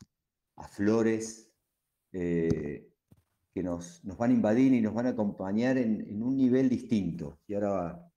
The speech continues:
vamos a estar viendo el porqué. Nos acompaña hoy Patricia May Ursúa,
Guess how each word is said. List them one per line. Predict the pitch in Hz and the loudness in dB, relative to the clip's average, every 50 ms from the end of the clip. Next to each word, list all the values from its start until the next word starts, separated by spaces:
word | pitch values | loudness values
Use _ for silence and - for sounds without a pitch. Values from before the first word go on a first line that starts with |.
| _ - | _ -8
vamos | 101 98 98 95 - | -6 -6 -6 -6 -8
a | 90 | -10
estar | - - 95 90 | -8 -6 -4 -4
viendo | 92 98 95 92 87 87 85 | -2 -2 -2 -2 -2 -2 -2
el | 82 80 82 | -2 -4 -4
porqué. | - 80 76 78 - - 85 - - - _ _ _ _ _ _ _ _ _ _ _ _ _ _ _ _ _ - | -8 -10 -10 -10 -8 -8 -8 -8 -10 -14 _ _ _ _ _ _ _ _ _ _ _ _ _ _ _ _ _ -6
Nos | 117 113 120 | -4 -2 -2
acompaña | 131 127 139 131 151 175 180 180 175 165 165 | 0 0 0 2 2 2 2 4 4 4 4
hoy | 175 185 185 180 170 170 160 156 143 135 131 120 127 - - | 4 4 4 4 4 6 6 6 6 6 6 4 2 2 0
Patricia | - 117 - 143 143 151 143 - 143 | -2 0 0 2 0 0 0 0 0
May | 131 143 143 147 139 | 2 2 4 4 2
Ursúa, | 131 120 - - - 98 87 85 85 | 2 0 -2 -4 -4 -4 -4 -6 -8